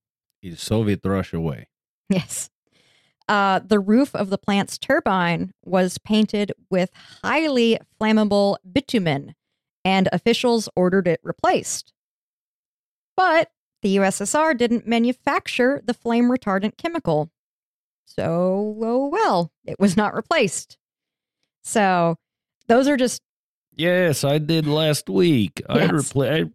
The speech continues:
Speaker 1: I, I painted entire roof
Speaker 2: Yep.
Speaker 1: last week.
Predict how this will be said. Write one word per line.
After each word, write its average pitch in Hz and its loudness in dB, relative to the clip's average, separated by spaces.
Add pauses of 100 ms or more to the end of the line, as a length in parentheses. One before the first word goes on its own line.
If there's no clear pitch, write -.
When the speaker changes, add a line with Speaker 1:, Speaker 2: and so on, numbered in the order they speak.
Speaker 1:
I, - -6
I 160 -4
painted 151 -2
entire 143 0 (320)
roof 120 -2 (160)
Speaker 2:
Yep. 226 2
Speaker 1:
last 127 -4
week. 90 -12